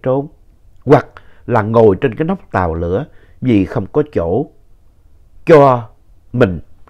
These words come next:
với một cái toa tàu mà số lượng người quá đông.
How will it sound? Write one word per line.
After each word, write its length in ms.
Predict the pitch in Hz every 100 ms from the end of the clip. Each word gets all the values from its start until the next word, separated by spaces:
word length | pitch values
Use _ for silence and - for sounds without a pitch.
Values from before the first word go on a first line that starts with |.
| - - -
với 220 | 190 247
một 420 | 175 95 - -
cái 400 | 151 160 202 233 - -
toa 220 | 143 139
tàu 240 | 113 101
mà 140 | 85 87
số 200 | - 156
lượng 280 | 101 85
người 160 | 92 82
quá 260 | 73 104 113
đông. 180 | 104 85